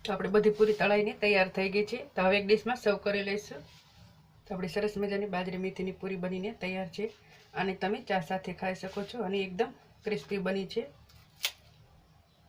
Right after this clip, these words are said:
તો આ રીતે એકવાર જરૂરથી બનાવજો.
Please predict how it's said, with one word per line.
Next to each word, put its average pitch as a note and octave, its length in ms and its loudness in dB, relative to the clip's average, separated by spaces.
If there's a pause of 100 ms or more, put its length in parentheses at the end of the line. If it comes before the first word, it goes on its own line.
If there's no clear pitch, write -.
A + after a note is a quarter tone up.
(760)
તો - 80 -2
આ F#3 60 2
રીતે F#3+ 240 -6
એકવાર A3 220 -2
જરૂરથી F3+ 380 -4
બનાવજો. F3 460 0